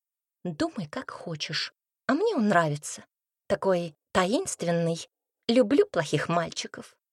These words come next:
Улыбнувшись перепалке близняшек, я посмотрела на объект обсуждения и с удивлением поняла, что он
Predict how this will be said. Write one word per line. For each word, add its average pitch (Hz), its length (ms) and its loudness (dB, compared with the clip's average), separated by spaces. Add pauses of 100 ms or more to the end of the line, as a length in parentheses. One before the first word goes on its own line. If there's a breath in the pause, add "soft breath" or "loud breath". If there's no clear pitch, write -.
(680)
Улыбнувшись 240 680 -2
перепалке 233 640 -6
близняшек, 220 800 -4
я 196 120 0
посмотрела 214 600 -2
на 202 160 0
объект 196 400 -2
обсуждения 190 760 -4
и - 100 -10
с 165 120 -4
удивлением 220 520 -2
поняла, 220 520 -2
что - 340 -4
он 226 320 0